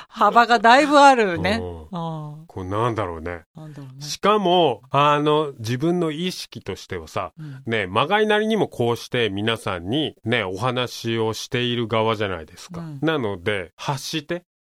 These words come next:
Speaker 1: うん。
Speaker 2: 伝えての、あの、意識だけは、
Speaker 1: うん。
Speaker 2: この過剰にあるんですよ。
Speaker 1: <laughs> ああ、そう。
Speaker 2: だから、
Speaker 1: うん。
Speaker 2: 言いたいのは何かっていうと、
Speaker 1: うん。
Speaker 2: 「浅草きっ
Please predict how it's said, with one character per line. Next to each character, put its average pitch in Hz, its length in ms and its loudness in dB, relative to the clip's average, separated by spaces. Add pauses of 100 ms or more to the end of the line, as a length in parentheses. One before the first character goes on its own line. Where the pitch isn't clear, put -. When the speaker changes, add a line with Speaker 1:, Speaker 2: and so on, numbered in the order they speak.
(100)
Speaker 1:
う 160 40 -18
ん。 147 100 -14
Speaker 2:
伝 147 480 -2
え 143 60 0
て 151 320 -6
の、 170 340 2 (140)
あ 117 200 -2
の、 110 140 -2
意 139 160 -4
識 - 260 -8
だ 92 140 -6
け 110 140 -2
は、 98 340 0
Speaker 1:
う 156 40 -16
ん。 135 300 -14
Speaker 2:
こ 110 180 -4
の 101 80 -2
過 139 220 -2
剰 135 240 4
に 127 100 2
あ 120 120 0
る 104 140 -6
ん 82 40 -10
で 82 80 -10
す - 160 -12
よ。 - 120 -8
Speaker 1:
<laughs> - 1200 -12
あ 175 460 -8
あ、 170 40 -6
そ 165 300 -8 (160)
う。 120 40 -12
Speaker 2:
だ 143 180 2
か 123 160 0
ら、 113 400 0
Speaker 1:
う - 40 -14
ん。 - 20 -16
Speaker 2:
言 160 180 0
い 170 60 -4
た 185 160 6
い 165 60 4
の 131 140 4
は 110 60 2
何 127 280 0
か 98 120 -4
っ - 20 -8
て - 160 -10
い 87 80 -6
う 85 60 -14
と、 95 340 -6
Speaker 1:
う 147 40 -14
ん。 139 160 -14
Speaker 2:
「浅 - 400 -4
草 - 280 -6
き - 160 -12
っ - 20 -14